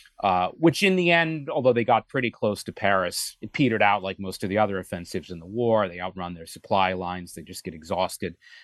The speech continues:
The Allies bring up reserves. And then the U S starts arriving in force over the summer. And again, military historians continue to debate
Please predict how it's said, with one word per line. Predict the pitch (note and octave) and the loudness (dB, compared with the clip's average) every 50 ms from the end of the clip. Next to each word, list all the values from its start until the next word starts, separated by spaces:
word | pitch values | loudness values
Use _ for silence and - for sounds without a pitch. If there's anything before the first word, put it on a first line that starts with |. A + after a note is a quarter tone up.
| _ _ | _ _
The | - F2 F2+ | -2 2 4
Allies | F#2 F#2+ F#2+ F#2 F2+ F#2 - | 4 4 4 2 0 -2 -4
bring | - _ F#2+ F#2 F#2 | -6 _ -4 -2 -2
up | F2+ - _ | -4 -4 _
reserves. | - F2+ D#2+ - F#2+ F#2 F2+ F2 E2+ E2+ - - _ _ _ _ _ _ _ _ _ _ | -8 -8 -6 -4 -4 -4 -4 -4 -6 -8 -12 -14 _ _ _ _ _ _ _ _ _ _
And | E3+ F3 | 6 6
then | F#3+ G#3 | 6 6
the | G3 F#3+ | 6 4
U | F3+ F3+ | 4 4
S | E3+ - | 4 2
starts | - - - - F3+ G#3 B3+ D4 C#4+ - - | 0 -2 4 6 6 8 6 4 0 -2 -4
arriving | G3 D3+ B2 G2 F#2 F#2+ G2 F#2+ A2 G2+ G2 | -2 2 4 4 2 2 0 -4 -6 -6 -6
in | F#2+ F#2+ F#2 | -8 -8 -10
force | - - G#2 F#2+ F#2 F#2+ - - G#2+ | -6 -2 0 0 0 0 -2 -2 -4
over | G2 F2+ E2+ F2 | -4 -4 -6 -10
the | D#2+ F2+ | -12 -10
summer. | - - - F3+ D#3 G2+ D2+ - _ _ _ _ _ _ _ _ _ _ _ - | -2 2 2 2 2 0 -4 -8 _ _ _ _ _ _ _ _ _ _ _ 2
And | F3 F#3+ | 2 4
again, | F#3 F#3+ G3 G#3+ | 6 6 4 6
military | B3 B3 A3+ F3 - F#3 E3+ D3+ C#3 B2+ | 6 6 6 6 6 4 4 4 4 4
historians | B2+ - - - D3 C#3+ C#3+ C3 B2 A#2 A2+ - | 0 0 2 4 6 6 6 4 2 -2 -4 -4
continue | - A2 G2+ - B2+ A#2 G#2+ G#2 G2 | -4 -4 -4 -2 -2 0 0 0 0
to | - - F#2+ | -2 -4 -4
debate | F2+ F#2+ E2+ G#2+ G#2 G#2 G#2 F#2+ - | -4 0 4 4 6 6 4 0 -6